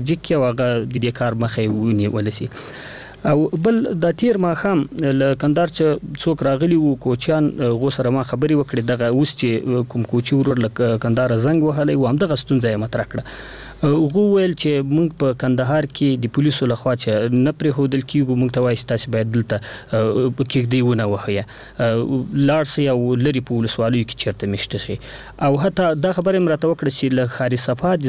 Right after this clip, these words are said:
زابل، بیا د زابل تر، اه، م، شاجوی ولسوالۍ پورې موږ د سړک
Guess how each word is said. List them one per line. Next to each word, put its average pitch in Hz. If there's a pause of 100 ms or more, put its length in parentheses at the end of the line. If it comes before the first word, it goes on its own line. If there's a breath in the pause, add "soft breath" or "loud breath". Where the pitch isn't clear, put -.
(100)
زابل، 170
بیا 139
د 127
زابل 131
تر، 131
اه، 110 (600 loud breath)
م، 110
شاجوی 123
ولسوالۍ 143
پورې 131 (100)
موږ 190
د 156
سړک 165